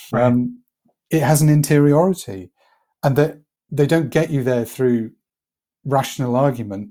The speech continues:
Speaker 2: They get you th-, there through an encounter with sublime or inspiring revelation that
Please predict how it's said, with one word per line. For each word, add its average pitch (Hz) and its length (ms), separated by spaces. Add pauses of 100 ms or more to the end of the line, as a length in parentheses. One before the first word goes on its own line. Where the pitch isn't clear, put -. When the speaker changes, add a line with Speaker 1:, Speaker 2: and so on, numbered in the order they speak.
(120)
Speaker 2:
They 131 120
get 135 280
you 131 140
th-, - 220
there 117 320
through 123 640
an 127 100
encounter 123 580
with 120 200
sublime 123 760
or 123 220
inspiring 120 840 (720)
revelation 131 840 (680)
that 139 280